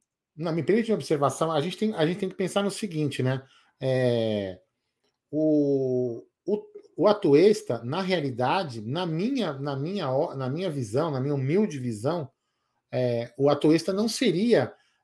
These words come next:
é, difícil, não seria, não seria, é, o titu-, o, vamos dizer assim, o ca-, o substituto do Scarpa. A gente tá esquecendo do Veiga, né? Então ele seria um, um, ele seria um reserva para o Veiga, né?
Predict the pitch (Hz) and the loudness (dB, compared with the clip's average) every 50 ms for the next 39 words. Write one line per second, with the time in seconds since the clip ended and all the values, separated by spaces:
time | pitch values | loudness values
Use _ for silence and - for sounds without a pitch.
0 | _ - 135 135 135 131 127 127 127 123 120 135 160 - - - 165 196 202 202 | _ -6 -4 -2 0 0 0 0 0 -2 -2 -4 -8 -8 -8 -6 -4 -4 -4 -4
1 | - - 131 120 - - _ 123 123 127 131 135 131 - 151 160 160 151 143 151 | -6 -6 -8 -8 -8 -10 _ -10 -8 -4 -4 -4 -2 0 2 2 2 2 0 -2
2 | 147 - - 156 170 170 160 147 127 - - _ _ _ _ _ _ _ - 131 | -4 -2 0 2 2 4 4 2 2 -2 -8 _ _ _ _ _ _ _ -4 -2
3 | 127 127 123 - - 135 123 - - - - 175 175 175 151 147 143 160 165 143 | -2 -2 -4 -6 -8 -10 -8 -8 -10 -4 -2 -2 0 0 0 -2 -2 -2 -4 -6
4 | - 127 - 143 - - - - 151 156 151 - 175 170 - - 143 - - 208 | -6 -6 -6 -6 -6 -6 -4 -2 -2 -2 -2 -2 -4 -6 -6 -8 -4 0 2 2
5 | 214 214 - 139 139 127 - - - 135 113 107 104 - - 104 - _ _ _ | 2 2 0 -2 -2 -2 0 0 2 2 2 2 0 -4 -8 -14 -14 _ _ _
6 | _ _ _ _ _ _ - 117 135 139 - 165 156 - - 208 - - - 185 | _ _ _ _ _ _ -2 -2 0 2 2 0 0 0 -2 -4 -4 -2 0 0
7 | 190 202 208 269 254 220 226 214 202 170 127 117 101 - - _ _ _ _ _ | 0 2 2 2 8 12 12 12 12 12 10 4 -2 -4 -8 _ _ _ _ _
8 | _ _ _ _ _ _ _ _ _ _ _ _ _ _ _ _ _ _ _ _ | _ _ _ _ _ _ _ _ _ _ _ _ _ _ _ _ _ _ _ _
9 | 117 120 131 139 135 - 147 175 180 - - 214 180 160 208 254 262 233 214 196 | -8 -6 -6 -2 2 2 2 2 2 4 6 6 6 8 6 4 4 2 2 0
10 | 180 180 180 180 175 170 170 165 160 165 170 170 - 170 156 185 214 202 208 214 | 0 -2 -4 -4 -4 -4 -4 -2 0 0 0 2 2 2 4 4 4 4 4 4
11 | 170 127 120 143 170 226 269 220 165 147 127 - - _ _ - 139 147 190 285 | 4 4 4 4 6 6 4 4 2 0 -2 -2 -6 _ _ 2 4 4 4 4
12 | 277 226 254 226 185 147 131 113 107 98 - _ _ _ _ _ _ _ _ _ | 4 6 6 6 6 6 4 0 -6 -8 -12 _ _ _ _ _ _ _ _ _
13 | _ _ _ _ _ _ _ 120 120 143 175 190 - | _ _ _ _ _ _ _ -4 -2 -2 -2 -4 -6